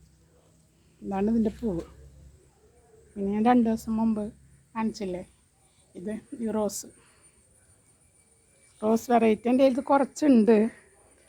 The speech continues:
നാടൻ വെറൈറ്റികളാണ് ട്ടോ. ഇതാ ഇത് ഇപ്പം ഞാൻ പുതിയതായിട്ട് ഒരാളുടെ കയ്യിൽ നിന്ന് കൊണ്ടുവന്ന് വെച്ചതാണ്. ഇതിൻ്റെ പൂവുണ്ടല്ലോ, നമ്മ പൂവില്ല ഇപ്പോൾ. പൂവ് നമ്മുടെ ഒരു പിങ്ക് കളറാണ്.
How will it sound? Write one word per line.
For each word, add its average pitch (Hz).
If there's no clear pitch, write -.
നാടൻ 220
വെറൈറ്റികളാണ് 208
ട്ടോ. 170
ഇതാ 196
ഇത് 196
ഇപ്പം 240
ഞാൻ 233
പുതിയതായിട്ട് 226
ഒരാളുടെ 220
കയ്യിൽ 220
നിന്ന് 220
കൊണ്ടുവന്ന് 226
വെച്ചതാണ്. 190
ഇതിൻ്റെ 196
പൂവുണ്ടല്ലോ, 226
നമ്മ 202
പൂവില്ല 220
ഇപ്പോൾ. 220
പൂവ് 208
നമ്മുടെ 214
ഒരു -
പിങ്ക് 247
കളറാണ്. 185